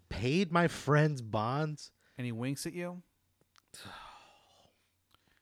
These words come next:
Speaker 2: And you feel like a gust of winter breeze over your skin.
Speaker 1: Oh,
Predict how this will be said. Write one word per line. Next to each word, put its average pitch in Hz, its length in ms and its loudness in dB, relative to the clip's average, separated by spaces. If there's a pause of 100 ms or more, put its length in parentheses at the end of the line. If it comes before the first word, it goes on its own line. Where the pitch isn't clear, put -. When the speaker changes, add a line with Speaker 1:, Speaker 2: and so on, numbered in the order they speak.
(100)
Speaker 2:
And 113 100 -8
you 110 60 -8
feel 127 240 -6
like 120 140 -6
a 107 80 -8
gust 117 480 -8
of 101 260 -10
winter 120 420 -10
breeze 110 520 -14
over 107 220 -14
your 101 140 -14
skin. 95 480 -18
Speaker 1:
Oh, 110 160 -10